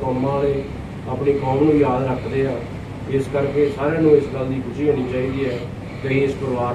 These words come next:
ਦੇ ਵਿੱਚ ਇਹੋ ਹੀ ਇੱਕ ਰੋੜਾ ਮਹਾਂਸਭਾ ਨੇ ਹੀ ਪਹਿਚਾਣ ਕੀਤੀ ਹੈ, ਜਿਹੜੀ ਕਿ ਪੰਜਾਬ ਦੇ ਵਿੱਚ ਪੱਚੀ ਤੀਹ ਪਰਸੈਂਟ ਸਾਡੀ ਆਬਾਦੀ ਹੈ। ਹਰ ਜ਼ਿਲ੍ਹੇ, ਹਰ ਪਿੰਡ, ਹਰ ਕਸਬੇ 'ਚ ਸਾਡਾ ਯੂਨਿਟ ਕਾਇਮ ਹੈ,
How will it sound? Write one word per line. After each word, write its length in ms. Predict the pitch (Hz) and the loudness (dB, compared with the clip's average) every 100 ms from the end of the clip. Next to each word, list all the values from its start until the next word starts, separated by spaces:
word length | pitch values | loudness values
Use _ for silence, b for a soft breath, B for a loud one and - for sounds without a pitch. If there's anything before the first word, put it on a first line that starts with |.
| 131 | 0
ਦੇ 60 | |
ਵਿੱਚ 920 | 135 135 135 135 - - - - - 135 | 0 0 -2 -8 -8 -10 -10 -10 -8 0
ਇਹੋ 260 | 147 156 | 4 4
ਹੀ 120 | 170 | 4
ਇੱਕ 200 | 160 - | 2 2
ਰੋੜਾ 920 | 156 147 139 131 135 135 147 147 139 135 - - - - - | 4 4 4 0 0 2 2 2 0 -4 -8 -10 -10 -10 -4
ਮਹਾਂਸਭਾ 520 | 127 - - 135 156 165 | 0 2 2 2 2 4
ਨੇ 140 | 170 | 4
ਹੀ 180 | 160 147 143 135 | 4 2 0 -2
ਪਹਿਚਾਣ 420 | 127 - 135 135 | -4 -2 -2 0
ਕੀਤੀ 320 | 127 - 139 | -2 -2 2
ਹੈ, 200 | 147 135 - - - - - | 2 2 -2 -8 -8 -6 -2
ਜਿਹੜੀ 200 | 131 127 | 0 0
ਕਿ 60 | |
ਪੰਜਾਬ 440 | 143 131 131 127 131 | 0 2 0 0 0
ਦੇ 100 | 135 | 0
ਵਿੱਚ 140 | 135 | 0
ਪੱਚੀ 300 | 131 - 151 143 | -4 -4 -4 -4
ਤੀਹ 160 | 147 147 | -4 -4
ਪਰਸੈਂਟ 280 | 139 135 131 | -2 -2 -2
ਸਾਡੀ 180 | 127 127 | -2 -2
ਆਬਾਦੀ 460 | 127 113 139 143 | -2 -4 -4 -2
ਹੈ। 120 | 143 143 - - - - 131 | -2 -4 -8 -8 -6 -6 -2
ਹਰ 120 | 147 | -2
ਜ਼ਿਲ੍ਹੇ, 280 | 135 135 151 | 2 6 6
ਹਰ 180 | 143 139 131 | 6 0 -2
ਪਿੰਡ, 200 | 135 135 | 0 0
ਹਰ 160 | - 151 143 | 0 -2 -2
ਕਸਬੇ 320 | - 143 147 | -2 2 2
'ਚ 680 | 131 - - - - - - | 2 -4 -8 -8 -8 -8 -6
ਸਾਡਾ 220 | 127 131 | -4 -2
ਯੂਨਿਟ 400 | 135 131 156 151 | -2 0 0 0
ਕਾਇਮ 260 | 131 127 151 | 0 0 2
ਹੈ, 140 | 147 | 0